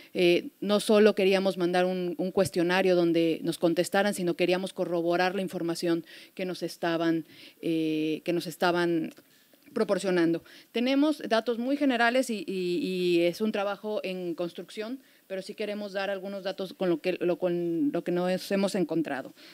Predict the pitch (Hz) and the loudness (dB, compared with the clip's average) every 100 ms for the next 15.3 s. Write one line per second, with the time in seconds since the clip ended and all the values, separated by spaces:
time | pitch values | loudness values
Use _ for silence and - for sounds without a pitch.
0 | - - 220 240 254 294 - - - 196 | -10 2 4 6 6 6 4 -12 -6 -2
1 | 190 185 - 190 220 254 - - - 202 | -2 -2 0 0 2 -2 -4 -8 -4 0
2 | 190 - 269 254 262 269 269 269 214 226 | 0 2 4 4 4 2 2 0 0 4
3 | 247 254 - 220 208 202 202 220 220 220 | 4 4 0 -2 -2 -2 0 0 0 -2
4 | 190 - 202 196 185 196 - - - - | -2 -2 -2 0 0 0 -2 -18 -20 -20
5 | - 175 170 165 160 165 165 165 165 196 | -8 -2 0 2 2 0 0 0 2 4
6 | 190 196 185 190 190 175 185 190 180 185 | 4 4 0 -4 -4 0 0 2 0 0
7 | 190 185 190 175 190 185 196 190 - - | 0 -2 0 2 0 -2 -4 -4 -12 -20
8 | - - 185 185 190 180 185 180 196 190 | -20 -6 -2 -2 0 0 0 0 0 2
9 | 180 175 170 - 165 160 160 160 160 160 | 4 4 0 -2 -2 0 2 2 2 2
10 | 156 151 175 175 180 170 170 170 175 170 | 0 -2 -2 2 4 4 2 2 0 0
11 | 180 170 175 160 143 - - - - - | -4 -6 -8 -8 -8 -12 -20 -20 -20 -8
12 | - 269 262 277 302 233 226 220 240 254 | 2 4 4 2 0 -2 -2 -4 -2 -2
13 | 262 262 254 254 240 247 262 269 233 226 | 0 0 0 0 2 2 0 2 2 2
14 | - 254 220 220 226 233 233 233 214 226 | 0 0 0 0 0 2 4 4 4 4
15 | 226 247 | 4 4